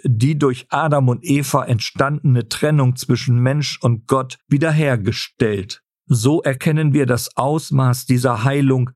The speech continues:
von der gefährlichsten Krankheit der Menschheit. Der Herr Jesus ist das wahre Opferlamm Gottes,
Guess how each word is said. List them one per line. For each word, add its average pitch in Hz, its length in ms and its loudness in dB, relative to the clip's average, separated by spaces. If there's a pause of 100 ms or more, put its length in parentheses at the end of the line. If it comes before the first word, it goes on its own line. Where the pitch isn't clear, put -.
(120)
von 139 160 0
der 131 140 0
gefährlichsten 135 840 0
Krankheit 131 720 -2 (100)
der 147 140 2
Menschheit. 107 760 -2 (460)
Der 143 120 2
Herr 143 100 2
Jesus 156 500 0
ist - 380 -4
das 127 300 0
wahre 147 420 0
Opferlamm 135 640 2
Gottes, - 540 -2